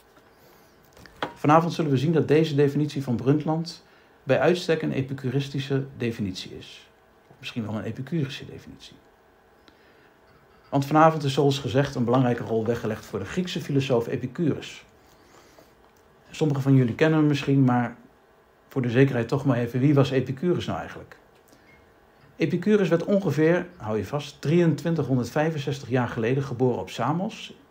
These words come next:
En in die tijd was dat een Atheense nederzetting. Zijn diensttijd bracht hij door in Athene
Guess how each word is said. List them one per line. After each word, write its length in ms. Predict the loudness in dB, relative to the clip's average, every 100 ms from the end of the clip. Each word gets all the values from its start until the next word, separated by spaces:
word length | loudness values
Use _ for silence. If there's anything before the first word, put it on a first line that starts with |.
| _ -20 -20 -20 _
En 120 | 0
in 120 | 2
die 120 | 2 2
tijd 220 | 2 0
was 120 | -2
dat 140 | -4
een 220 | -2 -4 -4
Atheense 500 | -12 -4 0 0 0
nederzetting. 640 | 2 2 0 -6 -12 -14 -16 -18 _ _ _ -20 -20 _ _ _ _ _
Zijn 200 | 0 4
diensttijd 480 | 4 2 4 4
bracht 200 | 4 -2
hij 120 | -2 0
door 200 | 2 2
in 100 | -2
Athene 500 | 2 4 4 2